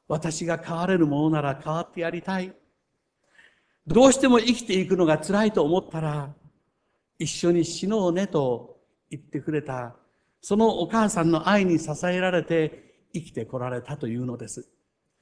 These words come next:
しかし、そんな中で、彼はイエス・キリストに出会いました。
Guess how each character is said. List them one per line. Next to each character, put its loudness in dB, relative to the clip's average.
し -20
か -6
し、 -2
そ -6
ん -2
な -4
中 -2
で、 -12
彼 -6
は -6
イ -4
エ 0
ス・ -10
キ -8
リ -4
ス -10
ト -4
に 2
出 -6
会 -6
い -4
ま -8
し -14
た。 -20